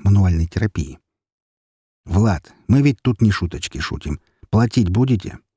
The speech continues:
"Угу", только и могу промычать я. Бернат выпускает мою физиономию. Массирую скулы и челюсть и продолжаю. "Заплачу, не отказываюсь.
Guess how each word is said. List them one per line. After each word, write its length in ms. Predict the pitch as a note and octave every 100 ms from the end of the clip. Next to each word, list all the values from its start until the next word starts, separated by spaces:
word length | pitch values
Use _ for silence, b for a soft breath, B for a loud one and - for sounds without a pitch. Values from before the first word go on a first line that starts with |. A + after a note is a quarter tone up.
| _ _ _ _ _ _ -
"Угу", 800 | F3 F3 D#3+ C3+ E3 E3 F#3 - _ _
только 280 | G2+ G2 E2+
и 20 |
могу 260 | E2+ F2 B2
промычать 540 | - D#2 D2+ E2+ -
я. 160 | - - _ _ _ _ _
Бернат 320 | - F#2+ D3+ -
выпускает 540 | F#2 F2+ - D#2 -
мою 160 | E2 D2
физиономию. 640 | E2+ E2+ D#2 C2+ B1+ - _ _ _ _ _
Массирую 460 | F2 - E3 B2+ -
скулы 400 | - A#2 C3 -
и 100 | -
челюсть 480 | - C3+ - - - -
и 80 | A2
продолжаю. 560 | A#2+ A#2+ E2+ C#2 D2 - _ _ _ _ _ _ _ _ _ _ _
"Заплачу, 680 | E2+ G2 A2+ D3+ - B2 - -
не 120 | - G#2+
отказываюсь. 640 | - D3+ E2 - -